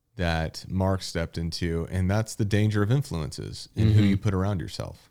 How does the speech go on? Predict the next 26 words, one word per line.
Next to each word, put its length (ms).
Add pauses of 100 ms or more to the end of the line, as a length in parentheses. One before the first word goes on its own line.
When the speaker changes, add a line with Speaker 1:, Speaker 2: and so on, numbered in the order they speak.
(100)
Speaker 2:
Yeah. 280 (380)
Yeah. 160
And 400 (420)
I 160
think 340
that, 540 (560)
um, 540 (120)
and, 140
and 120
I'm 100
not 160
sure 280
if 400 (440)
this 160
goes 240
farther 440
back 360
than, 120
like, 160
my 120
introduction 600
to 360 (160)
Driscoll 440
or 80
not, 320
but, 260